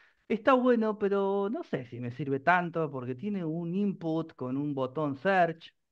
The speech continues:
¿sí? Que digo, "Bueno, es un montón, si no lo necesito". Sigo navegando y tengo otros modelos. Fíjense, este,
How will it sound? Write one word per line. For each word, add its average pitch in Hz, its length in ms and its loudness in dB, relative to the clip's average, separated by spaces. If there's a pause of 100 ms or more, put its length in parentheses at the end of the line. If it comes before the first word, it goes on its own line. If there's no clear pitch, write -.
¿sí? 151 300 -4 (920)
Que 151 120 0
digo, 147 200 2
"Bueno, 139 240 0
es 143 60 -2
un 156 120 -2
montón, 107 400 -8 (140)
si 135 120 -6
no 135 120 -2
lo 139 140 -2
necesito". 117 580 -10 (480)
Sigo 226 240 2
navegando 151 760 0 (580)
y 165 120 -10
tengo 175 400 -2
otros 131 360 -2
modelos. 117 420 -4
Fíjense, 180 600 -2
este, 165 500 -2